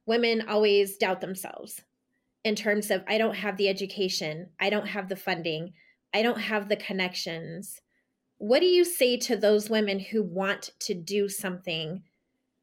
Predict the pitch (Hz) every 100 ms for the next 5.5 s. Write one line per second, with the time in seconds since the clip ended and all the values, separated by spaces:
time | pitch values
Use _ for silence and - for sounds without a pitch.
0 | _ _ _ _ _ _ _ _ _ _
1 | - - 240 220 220 214 202 196 214 196
2 | 185 214 220 214 202 196 196 - - 196
3 | 202 202 180 196 190 190 180 180 - 190
4 | 175 - - 180 196 - 190 208 233 220
5 | 214 254 - -